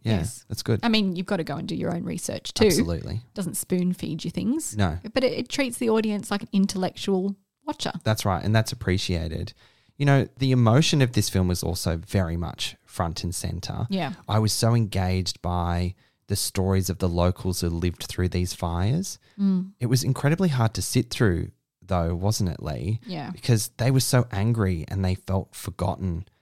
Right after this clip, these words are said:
Speaker 1: and made to feel unimportant, uh,
Speaker 2: Yeah.
Speaker 1: which is really hard to see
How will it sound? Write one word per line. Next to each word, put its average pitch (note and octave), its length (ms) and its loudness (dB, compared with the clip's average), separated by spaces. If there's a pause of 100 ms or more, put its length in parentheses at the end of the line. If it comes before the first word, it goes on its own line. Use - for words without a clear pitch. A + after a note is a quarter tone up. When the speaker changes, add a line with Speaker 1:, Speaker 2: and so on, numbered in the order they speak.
(300)
Speaker 1:
and G2+ 180 2
made F#2 240 2
to - 100 -4
feel F2+ 500 0 (100)
unimportant, F#2 920 -2 (500)
uh, G3 240 2
Speaker 2:
Yeah. F3 60 0
Speaker 1:
which E3+ 120 2
is C3 160 2
really F3+ 160 4
hard B2+ 460 0
to F#2+ 100 -2
see G#2 680 2